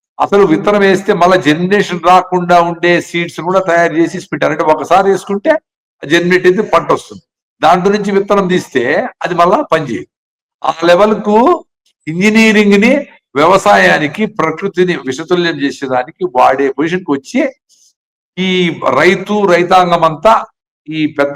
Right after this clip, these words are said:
కార్పొరేట్ల మీద ఆధారపడే పరిస్థితి తెచ్చినారు. అంటే నే-, నేను చెప్పేది సైన్స్,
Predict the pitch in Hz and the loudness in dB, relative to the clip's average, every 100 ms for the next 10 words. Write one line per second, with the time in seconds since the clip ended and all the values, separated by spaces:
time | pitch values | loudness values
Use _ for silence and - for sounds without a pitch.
0 | 180 151 165 156 180 175 151 160 156 143 | -2 2 0 2 -2 -2 -6 -2 2 4
1 | 156 160 156 143 143 165 160 208 208 - | 4 4 2 -2 -2 -4 -6 -6 -8 -4
2 | 220 - _ _ _ _ _ _ _ _ | -6 -6 _ _ _ _ _ _ _ _
3 | _ - 165 185 175 202 151 101 123 120 | _ -4 0 2 2 0 -6 -6 -8 -6
4 | 123 175 170 131 160 254 _ _ _ _ | -4 -4 -4 -4 -8 -12 _ _ _ _
5 | _ _ _ - 131 151 175 156 | _ _ _ -6 -2 -2 -4 -6